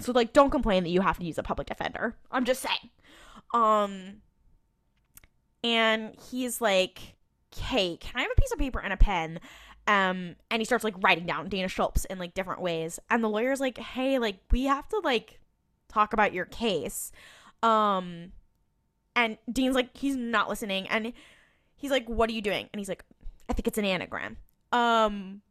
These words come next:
and he's writing and he's writing and he's writing. And the lawyer's like, "What's an ana-, like, eh, what?" And Dean is like, "An anagram. Same letters, different words." He pushes, like, the paper and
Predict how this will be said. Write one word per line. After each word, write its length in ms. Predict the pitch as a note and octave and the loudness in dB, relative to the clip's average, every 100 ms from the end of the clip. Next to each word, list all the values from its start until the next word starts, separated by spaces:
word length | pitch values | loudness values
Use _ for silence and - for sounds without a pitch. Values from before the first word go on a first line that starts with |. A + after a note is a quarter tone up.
| _ _ _ | _ _ _
and 80 | A#3+ | -2
he's 140 | A#3+ G3+ | -2 0
writing 300 | G3+ F#3+ F#3 | 2 0 -2
and 60 | |
he's 120 | F3 | -8
writing 200 | F#3+ F3+ | -8 -8
and 100 | F3+ | -8
he's 80 | F3 | -6
writing. 220 | F3 D#3+ - - | -6 -6 -8 -2
And 220 | A#3 A3 G#3+ | -2 -2 2
the 120 | A#3 | 4
lawyer's 280 | A3+ A#3 B3 | 6 4 2
like, 200 | A3+ - _ _ _ _ _ _ _ | -2 -6 _ _ _ _ _ _ _
"What's 580 | - G#3+ F3+ F#3 F#3 - | -6 -4 2 2 2 2
an 120 | A3 | 0
ana-, 280 | F#3+ F3+ - - | 2 0 -4 -6
like, 280 | G#3 F#3+ - _ | -4 -4 -6 _
eh, 60 | - - | -8 0
what?" 500 | G3+ F#3+ A#3 A#4+ - - - - _ | 2 4 6 4 2 -10 -20 -20 _
And 400 | C4+ B3 A3+ A#3 B3+ - - G#3 - | 0 2 0 -2 -4 -4 -6 -20 -12
Dean 200 | A#3 A#3+ | -8 -6
is 120 | A#3 | -4
like, 160 | G#3+ - | -6 -2
"An 80 | B3 | 0
anagram. 420 | A#3+ F#3 - - _ | 0 0 -8 -10 _
Same 240 | - C#4 B3+ | 2 4 6
letters, 420 | A#3 A3+ G#3+ G#3 | 4 4 0 -2
different 260 | G#3+ G#3+ | -4 -2
words." 460 | F#3+ F#3+ F3+ F3+ - _ _ _ _ | -2 -2 -4 -6 -14 _ _ _ _
He 140 | A3+ | 2
pushes, 640 | - B3+ - D4 B3+ - - | 4 4 2 -4 -6 -10 -6
like, 220 | A3 G#3+ | -6 -4
the 80 | G#3 | -6
paper 600 | - F#3+ - F#3 F3 E3 - - _ _ _ _ - | -4 -6 -4 -4 -4 -10 -18 -20 _ _ _ _ -4
and 380 | G#3 F#3 F3+ | -2 -2 -6